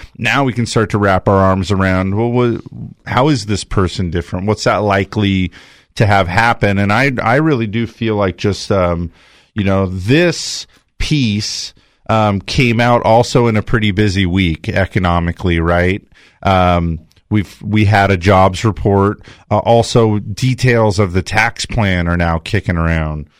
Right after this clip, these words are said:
Um, and so, um, there's, among other things, this probably didn't get quite the, the media hype that it would have. And,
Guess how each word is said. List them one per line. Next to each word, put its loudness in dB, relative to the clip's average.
Um, 0
and -4
so, -4
um, -4
there's, -4
among 2
other 2
things, -2
this -4
probably 2
didn't -2
get 0
quite 0
the, 0
the 0
media 0
hype 0
that 2
it 0
would 2
have. 0
And, -2